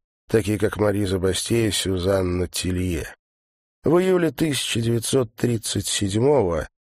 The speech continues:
эти, говоря современным языком, авиаторки совершили перелет Париж, Кенигсберг, Москва, Иркутск. Обычные люди могли добраться от Франции до С С С Р либо поездом,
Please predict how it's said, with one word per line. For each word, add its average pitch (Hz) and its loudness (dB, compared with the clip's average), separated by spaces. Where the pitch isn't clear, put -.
эти, 107 2
говоря 104 2
современным 101 2
языком, 101 0
авиаторки 107 0
совершили 127 2
перелет 123 2
Париж, 113 2
Кенигсберг, 104 0
Москва, 92 0
Иркутск. - -6
Обычные 151 4
люди 147 2
могли 120 2
добраться 117 2
от 101 -2
Франции 113 2
до 107 2
С - -2
С 90 -4
С - -2
Р 110 4
либо 95 0
поездом, 71 -2